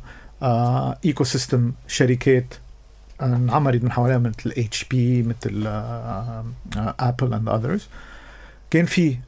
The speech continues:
آه، financing ecosystem اللي سميناهم الفنتشر كابيتال. So،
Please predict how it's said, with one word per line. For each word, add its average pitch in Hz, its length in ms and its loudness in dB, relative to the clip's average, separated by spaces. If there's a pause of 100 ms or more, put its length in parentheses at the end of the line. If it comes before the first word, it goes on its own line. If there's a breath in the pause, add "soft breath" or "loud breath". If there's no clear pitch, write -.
(300)
آه، 131 160 2
financing 151 840 2
ecosystem 127 400 0
اللي 127 260 4
سميناهم 131 440 4
الفنتشر 131 440 2
كابيتال. 143 480 0 (560 soft breath)
So، 123 40 4